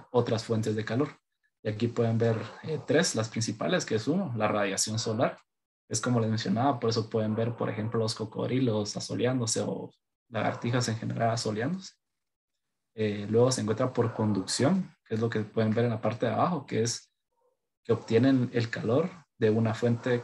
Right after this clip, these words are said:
como una piedra, por ejemplo. O sea, están, ahí está ella recibiendo calor porque la piedra se calentó a recibir la radiación solar y está recibiendo el calor ahí directo.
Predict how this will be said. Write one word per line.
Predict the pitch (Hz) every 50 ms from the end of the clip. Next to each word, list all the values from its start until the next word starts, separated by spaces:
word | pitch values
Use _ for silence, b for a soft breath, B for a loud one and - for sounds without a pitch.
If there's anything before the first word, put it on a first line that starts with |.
| -
como | - 110 104 104
una | 104 107 107 107 -
piedra, | 139 139 135 120 107 104 -
por | - 110
ejemplo. | 110 117 131 131 123 123 120 117
O | 113 _ _ _ _ _ _ _ _ _ _ _
sea, | _ - 113 117 107 104
están, | 101 - - 113 110 110 110 107
ahí | 113 110 107
está | 107 - - 113 113
ella | 117 120 120 117 113 101 - - - _
recibiendo | - 117 110 - 110 107 107 117 131 131
calor | 127 - 110 113 139 165 - B B B B _ _ _ _ _ _ _ _ -
porque | 113 107 - - - 104 -
la | 117 120 - - 113 -
piedra | - 107 107 107 110 113
se | - 113
calentó | - 113 - - - - - 147
a | 139 120
recibir | - 113 - 107 110 117 117
la | 120 120 113
radiación | 113 113 107 - - - - 117 120
solar | - - - 85 95 104 101 -
y | 101 95
está | 92 - - 101
recibiendo | - 95 - - - - 104 104
el | 120 120
calor | - 110 110 110 110
ahí | 107 110 110
directo. | 120 127 135 135 - -